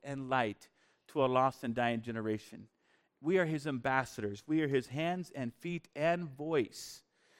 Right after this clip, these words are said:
So be ready to help others. Be watching, be waiting, be looking for opportunities. Peter instructed the beggar, though,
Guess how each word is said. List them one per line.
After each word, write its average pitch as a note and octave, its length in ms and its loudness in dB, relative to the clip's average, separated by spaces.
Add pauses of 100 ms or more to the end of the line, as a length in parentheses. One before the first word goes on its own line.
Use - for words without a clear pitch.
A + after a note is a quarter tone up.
(200)
So G#3+ 160 8
be A#3+ 200 8
ready D4 420 12
to G#3 140 4
help A3+ 320 6
others. G#3+ 500 6
Be G#3+ 180 -2
watching, G#3+ 520 0
be G3 120 -2
waiting, A3 360 4
be G#3 120 2
looking A3+ 360 0
for - 200 -2
opportunities. G3+ 880 2 (400)
Peter E4 340 6
instructed G3 680 6
the F#3+ 80 4
beggar, F3+ 680 2
though, D#3+ 400 8